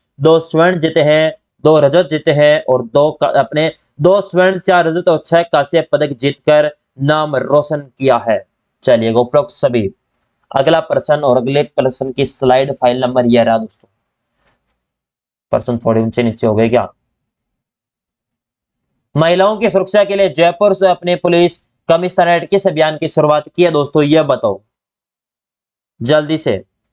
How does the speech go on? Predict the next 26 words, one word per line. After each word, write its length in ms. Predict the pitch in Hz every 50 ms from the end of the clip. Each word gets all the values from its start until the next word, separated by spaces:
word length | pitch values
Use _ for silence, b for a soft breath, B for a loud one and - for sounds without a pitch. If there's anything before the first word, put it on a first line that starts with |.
| _ _ _ _ _ _ _ _ _ _ _ _ _ _ _ -
और 140 | 147 151 156
वो 120 | 160 190
अभियान 340 | 190 170 151 175 165 160 151
था 260 | - 151 151 151 151
कौन 280 | 147 - 156 147 147 143
सा, 280 | - 160 151 143 143 -
जल्दी 280 | 147 143 147 143 165
से 140 | 151 170 165
कमेंट 440 | 160 - 143 135 143 147 147 139 143
बॉक्स 280 | 139 139 127 - -
में 160 | 147 151 147 - -
आप 220 | 139 143 151 147 139
बताएंगे 340 | 147 139 147 151 156 160 160
या 160 | 156 147 139
मुझे 240 | 135 131 127 120 143
ही 60 | 156
बताना 380 | 151 139 135 127 139 139 139 139
पड़ेगा? 500 | 131 - 143 131 131 131 117 107 95 95 - _ _ _ _ _ _ _ _ _ _ _ _ _ _ _ _ _ _ _ _ _ _ _ _ _ _ _ _ _ _ _ _ _ _ _ _ _ _ _ _ _ _ _ _ _ _ _ _ _ _ _ _ _
चलो, 400 | - - 135 127 120 107 98 - _ _ _ _ _ _ -
ये 240 | 151 175 214 220 208
किया 260 | - 190 185 175 170
गया 120 | 165 170
था 120 | 170 175 165
ऑपरेशन 480 | 160 160 - 180 185 175 - 185 175
गरिमा 400 | 147 151 147 151 151 151 160 151
अभियान। 420 | 147 127 127 127 120 113 104 92